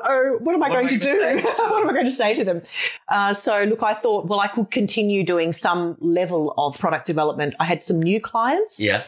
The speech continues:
Speaker 1: clients that I hadn't dealt with, um, at that company. So, and, and a lot of what I did was my own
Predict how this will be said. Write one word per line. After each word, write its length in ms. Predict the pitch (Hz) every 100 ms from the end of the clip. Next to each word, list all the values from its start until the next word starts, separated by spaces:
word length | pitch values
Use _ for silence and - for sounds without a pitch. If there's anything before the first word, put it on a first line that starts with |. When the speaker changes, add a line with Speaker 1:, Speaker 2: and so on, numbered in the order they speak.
| -
Speaker 1:
clients 300 | - 185 185
that 100 | 185
I 40 | 175
hadn't 260 | 185 165
dealt 220 | 170 165
with, 240 | 165 160 -
um, 240 | 156 151 147
at 120 | -
that 100 | -
company. 460 | 170 160 196 269 - - -
So, 720 | - - 208 196 196 196 190 -
and, 180 | 214 220
and 160 | 254
a 60 | 349
lot 140 | 480
of 100 | 392
what 100 | 214
I 120 | 180 165
did 180 | 175
was 160 | 165 165
my 140 | 170
own 480 | 160 156 160 156 151